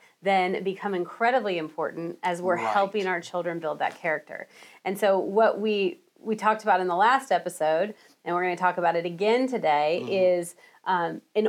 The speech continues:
Speaker 1: order to be blessing our children in a way that they would hear it and receive it and understand
Speaker 2: Right.
Speaker 1: it, we have to speak the language that they would hear and receive and understand.
Speaker 2: Yes.
Speaker 1: So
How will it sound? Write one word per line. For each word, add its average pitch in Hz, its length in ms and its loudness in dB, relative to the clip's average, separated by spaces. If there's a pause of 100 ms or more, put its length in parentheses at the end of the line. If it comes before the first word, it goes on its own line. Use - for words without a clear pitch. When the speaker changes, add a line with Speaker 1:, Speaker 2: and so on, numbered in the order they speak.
Speaker 1:
order 240 360 6
to 269 220 -6
be 226 160 -4
blessing 226 500 2
our 185 140 2
children 175 460 -2
in 180 100 -2
a 180 80 0
way 214 280 2
that 208 200 -2
they 196 140 0
would 185 180 -2
hear - 580 -2
it - 240 -2
and 185 180 -4
receive 185 520 -6
it 202 180 -2
and 180 140 -4
understand 170 680 2
Speaker 2:
Right. 175 80 4
Speaker 1:
it, - 180 0 (420)
we 330 200 0
have 311 340 -6
to 220 120 -6
speak - 680 -8
the 190 160 -2
language 175 540 -4
that 160 240 -2 (260)
they 175 240 0
would 165 300 -6 (140)
hear 160 480 -4
and 170 120 -6
receive 160 380 -10
and 151 100 -8
understand. 160 640 -6 (220)
Speaker 2:
Yes. - 380 -10
Speaker 1:
So 214 540 4